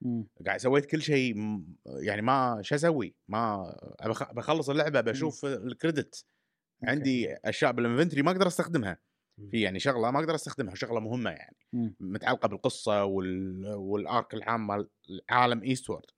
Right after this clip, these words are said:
Speaker 2: فدشيت أونلاين ولا كاتبين إنه في بق وكذي، آه، إذا حاشكم ما تقدرون، آه، تقدمون، إحنا ناطرين الأبديت.
Speaker 1: مم.
Speaker 2: ها؟ و، آم، يا أن تعيدون اللعبة من الأول
Speaker 1: أوف.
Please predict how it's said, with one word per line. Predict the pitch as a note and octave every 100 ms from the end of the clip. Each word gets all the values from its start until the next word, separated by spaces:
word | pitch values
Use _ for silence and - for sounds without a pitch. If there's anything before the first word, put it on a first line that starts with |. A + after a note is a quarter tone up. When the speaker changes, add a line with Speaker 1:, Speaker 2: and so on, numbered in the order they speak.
| _ _ _ - _ _ _ _ _
Speaker 2:
فدشيت | - D3 D3 D3+ D#3+ A#3+ A3
أونلاين | F#3 E3 A#3
ولا | A#3 A3 G#3 G3 F#3+ F3+ F3+
كاتبين | F#3 F3+ F#3
إنه | F3 E3+
في | E3 F3
بق | D#3 D#3+ C#3+
وكذي، | C#3+ C#3 C#3 E3+ G3 F#3+ -
آه، | C3 C3 B2+
إذا | C3
حاشكم | - D3+ -
ما | C#3
تقدرون، | C3+ C3 C3 B2+ A#2+ A2+ A2+
آه، | A2 G#2+ G2 F#2+ E2+ E2+ E2+ - -
تقدمون، | - A#2 B2+
إحنا | C3+
ناطرين | B2+ B2 C#3 C#3
الأبديت. | C3+ B2 D3 C4 - - -
Speaker 1:
مم. | C#3 D#3+ D3+ C3
Speaker 2:
ها؟ | F3 C#4+ - _ _ _
و، | B2+ C3 C3 C3 B2+ B2+ B2+
آم، | B2 A#2+ A#2+ A#2 A2+ A2 G#2+ G#2+ G2+ G2+ G2 F#2+ F#2+ F#2 - D#2 B1+ B1 A1+ A#2 _ _ _ _ _ _
يا | C3 D3+ D#3+
أن | D#3+ D3+ B2+ B2+
تعيدون | B2+ C#3 C#3+
اللعبة | C3+ B2+ C3
من | B2+
الأول | C3+ E3 C4+ C4
Speaker 1:
أوف. | C#4 G3 - -